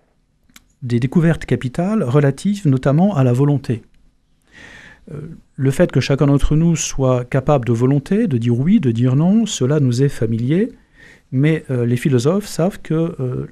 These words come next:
la découverte de la volonté, euh, justement, est une chose capitale et qui s'est faite peu à peu. Et, euh, un des auteurs les plus importants pour la découverte de la volonté, c'est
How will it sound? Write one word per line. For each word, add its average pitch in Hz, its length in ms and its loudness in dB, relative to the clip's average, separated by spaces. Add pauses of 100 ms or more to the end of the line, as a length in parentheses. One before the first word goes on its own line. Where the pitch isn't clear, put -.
la 120 80 -2
découverte 156 420 2
de 131 60 2
la 120 140 2
volonté, 120 760 -2
euh, 131 280 -10
justement, 113 500 -4
est - 140 -6
une 123 60 0
chose 139 320 -2
capitale 139 500 -4
et 180 40 -2
qui - 120 -8
s'est 127 140 -6
faite 143 220 -2
peu 160 200 2
à 110 40 -2
peu. 180 280 -2 (920)
Et, 147 280 -2
euh, 123 260 -6
un 156 140 4
des 120 460 0
auteurs 139 320 0
les 135 80 -2
plus 139 200 -2
importants 160 420 0
pour 127 160 -4
la 110 80 0
découverte 127 280 0
de 117 60 2
la 110 80 2
volonté, 113 540 -2
c'est 147 420 -4